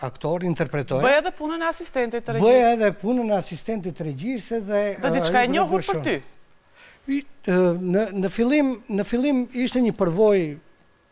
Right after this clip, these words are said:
Speaker 1: e jashtëzakonshme, se dikush,
Speaker 2: Mhm.
Speaker 1: ë, edhe në qendrën teatrore për fëmijë derisa punoja, ë, duhej ta bëj këtë, për shkak se vini regjizor nga, nga gjitha anët, do me thënë, jo vetëm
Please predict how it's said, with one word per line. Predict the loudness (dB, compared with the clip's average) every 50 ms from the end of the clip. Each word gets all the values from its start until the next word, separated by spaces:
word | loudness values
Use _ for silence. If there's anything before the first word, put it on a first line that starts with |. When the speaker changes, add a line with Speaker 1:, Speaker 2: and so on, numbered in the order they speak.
| _ -4
Speaker 1:
e | -2 -2 0 -2 -2 -4 -4 -2
jashtëzakonshme, | 2 2 4 4 4 2 0 0 0 0 0 0 -2 -4 -4
se | -4 -6 -6
dikush, | -6 -6 -8 -6 -6 -6 -6 -4 0
Speaker 2:
Mhm. | 0 2
Speaker 1:
ë, | 2 2 0 -2 -6 -14 -20 -20 -20 -20 -12 -6
edhe | -4 -2 0 0
në | 0 0
qendrën | 0 0 -2 0 0 0
teatrore | 0 0 0 0 0 0 -2 -2
për | -2 -4 -6
fëmijë | -4 -2 -2 -2 0 0
derisa | -2 -2 -4 -4 -4 -4 -6
punoja, | -6 -6 -6 -4 -4 -4 -4 -4 -4 -6 -8 -12 -18 -20 _ _ _ _ _ -20 -20 _ _ _ _ _
ë, | 0 2 2 2 2 0 -2 2
duhej | 4 6 6 6 6 6 2 2 0 -2
ta | -2 -2 -2
bëj | 0 0 0 2 2 0 -2 -6 -8 -12 _ _ _ _ _ -16
këtë, | -4 0 2 2 2 2 -2 -4 -8
për | -10
shkak | -8 -6 -6 -4 -4
se | -2 0 0 -2 -2 -6 -14 -20 -20 _ _ _ _ _ _ _ -12
vini | -8 -2 0 2 2 2 0
regjizor | 0 -2 -4 -4 -2 0 2 2 2 0 -2 -8 -10 -12 -16 -12 -10 -8 -8 -6 -8 -8 -10 -12 -10
nga, | -6 -4 -4 -4 -4 -6 -6
nga | -6 -6 -6
gjitha | -6 -6 -6 -4 -2 0
anët, | 0 2 2 0 0 -2 -4 -6
do | -6 -6
me | -6 -6
thënë, | -4 -4 -4 -6 -6 -10 -18 -20 -20 -14 -8
jo | -6 -4 -4
vetëm | -4 -4 -2 -2 -2